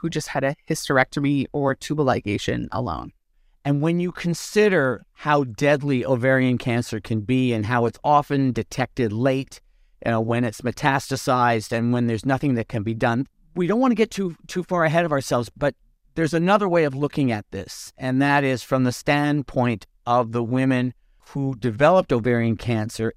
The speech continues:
Speaker 2: and didn't have this procedure done. Did you manage to find anybody who was in that unfortunate category?
Speaker 1: Mm-hmm. Actually, I did. So remember Lindsay?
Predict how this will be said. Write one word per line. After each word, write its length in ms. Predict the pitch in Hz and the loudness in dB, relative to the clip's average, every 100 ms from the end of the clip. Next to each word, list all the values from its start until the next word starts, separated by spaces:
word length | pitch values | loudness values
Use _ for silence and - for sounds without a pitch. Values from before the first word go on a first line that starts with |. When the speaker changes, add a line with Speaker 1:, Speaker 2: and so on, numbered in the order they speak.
| - | -2
Speaker 2:
and 240 | 123 113 | -2 0
didn't 320 | 127 117 123 | 0 0 -2
have 280 | - 113 92 | 0 -2 0
this 160 | 104 - | -4 -4
procedure 640 | 104 - 113 101 101 95 85 _ | -6 -2 0 0 -2 -4 -6 _
done. 380 | 110 95 90 104 - | 0 0 0 -4 -6
Did 240 | - 101 135 | -4 -2 0
you 420 | 151 156 151 143 _ - | 2 2 -2 -8 _ -4
manage 340 | 131 131 120 | 0 2 0
to 60 | - | -2
find 240 | 127 123 | 0 2
anybody 480 | 120 117 110 113 113 | 2 2 2 2 0
who 360 | - 123 117 107 | -4 -2 0 0
was 240 | 113 110 | -2 0
in 180 | 113 110 | 0 2
that 360 | 113 110 - - _ - | 2 2 0 -8 _ -4
unfortunate 580 | 117 - 117 104 110 90 | -2 0 0 0 -4 -2
category? 500 | 104 98 90 69 - _ _ - | -2 -2 -2 -6 -8 _ _ -4
Speaker 1:
Mm-hmm. 640 | 185 202 190 175 160 156 139 - _ _ _ - | -2 2 2 0 -2 -4 -8 -14 _ _ _ -4
Actually, 280 | 113 - 160 | -2 2 2
I 60 | |
did. 360 | 151 147 139 127 _ _ _ _ | 4 2 2 -2 _ _ _ _
So 340 | - 208 180 165 | -2 2 2 2
remember 360 | 185 185 180 185 | 0 2 2 2
Lindsay? 440 | 156 160 208 247 | 2 2 0 -10